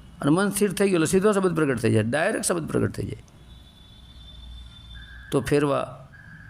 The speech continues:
સંગત સૂના કરે ફેરવા પથ્થર ફરે. તો મિત્રો, સંગત એવા નહીં કરજો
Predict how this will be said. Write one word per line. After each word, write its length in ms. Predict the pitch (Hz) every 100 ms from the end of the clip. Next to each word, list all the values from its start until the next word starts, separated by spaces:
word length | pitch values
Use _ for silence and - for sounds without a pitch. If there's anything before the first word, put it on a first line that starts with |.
| - - - - - - - - - - - - - - - -
સંગત 320 | - 143 139 127
સૂના 460 | - 139 135 123
કરે 280 | 117 117 113
ફેરવા 360 | 113 113 113 101
પથ્થર 400 | - - - 220
ફરે. 340 | - - - - - - - - - - - -
તો 60 | 170
મિત્રો, 260 | 180 220
સંગત 440 | 220 180 180 208 202
એવા 220 | 175 208
નહીં 140 | 214
કરજો 680 | 165 143 139 147 185 294